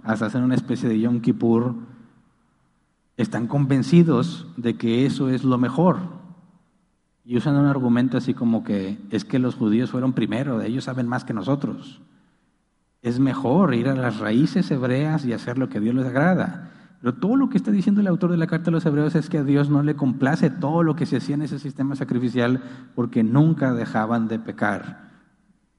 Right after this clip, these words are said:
nunca dejaban de ser pecadores. Así que Dios pone un nuevo pacto, y todo lo que estaba en la ley de Moisés era inútil, ineficaz,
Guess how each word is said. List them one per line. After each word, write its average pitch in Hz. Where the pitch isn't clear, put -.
nunca 147
dejaban 117
de 110
ser 107
pecadores. 104
Así 104
que 104
Dios 110
pone 113
un 120
nuevo 143
pacto, 160
y 113
todo 180
lo 170
que 147
estaba 151
en 151
la 139
ley 143
de 147
Moisés 151
era 113
inútil, 120
ineficaz, 120